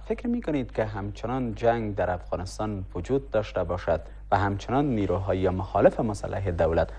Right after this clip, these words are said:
از سوی همان کسانی که منابع از اینها تمویل می‌شد، پس از این همچنان ادامه داشته باشد؟ و سرانجام در آخرین تحلیل فکر می‌کنید که اهداف همین خارجی هایی که امروزه در افغانستان وجود دارند از موجودیتشان در افغانستان چیست؟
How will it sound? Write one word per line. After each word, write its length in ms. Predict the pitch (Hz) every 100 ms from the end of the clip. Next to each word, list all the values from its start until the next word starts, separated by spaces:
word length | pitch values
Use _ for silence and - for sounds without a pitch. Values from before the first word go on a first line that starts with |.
| -
از 120 | 107
سوی 220 | - 151 139
همان 560 | 110 120 160 165 143 104
کسانی 380 | 95 90 -
که 220 | - 80 - - - -
منابع 580 | 110 110 110 143 160 139
از 120 | 113 107
اینها 280 | 98 98
تمویل 400 | 87 87 85 82
می‌شد، 320 | 82 85 87 -
پس 160 | 131 120
از 120 | 104
این 100 | 120
همچنان 500 | 113 95 98 113 110 -
ادامه 320 | 87 78 73
داشته 280 | 78 - 73
باشد؟ 260 | 87 - - - -
و 60 | 135
سرانجام 560 | 143 156 165 170 190 170
در 140 | 123
آخرین 460 | 104 - 98 98 98
تحلیل 480 | 104 101 127 123 -
فکر 280 | - 170 143
می‌کنید 440 | 135 110 101 92
که 100 | - -
اهداف 500 | 117 113 135 170 -
همین 340 | 113 98 95
خارجی 380 | 92 95 90 92
هایی 280 | 90 78 85
که 200 | - -
امروزه 320 | 107 123 165
در 140 | 135 104
افغانستان 580 | 95 87 85 - 90 87 - - -
وجود 300 | 90 87 85
دارند 440 | 92 113 127 87 - - -
از 180 | 110 107
موجودیتشان 800 | 117 110 117 147 196 151 104 98
در 120 | 95
افغانستان 600 | 90 - 90 87 92 90
چیست؟ 360 | - 73 -